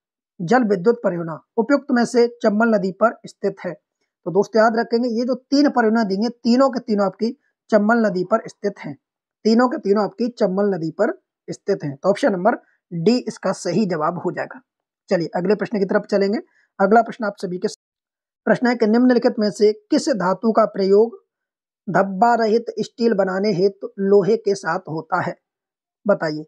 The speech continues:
कौन सी ऐसी एल्युमिनियम या कौन सी ऐसी धातु है? तो ऑप्शन आपके सामने है,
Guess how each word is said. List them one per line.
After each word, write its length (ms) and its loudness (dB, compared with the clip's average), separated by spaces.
कौन 160 4
सी 160 0
ऐसी 360 -4
एल्युमिनियम 520 -2
या 120 0
कौन 220 -2
सी 160 0
ऐसी 220 -2
धातु 360 -4
है? 60 -10
तो 720 -6
ऑप्शन 220 0
आपके 240 0
सामने 320 -2
है, 180 -2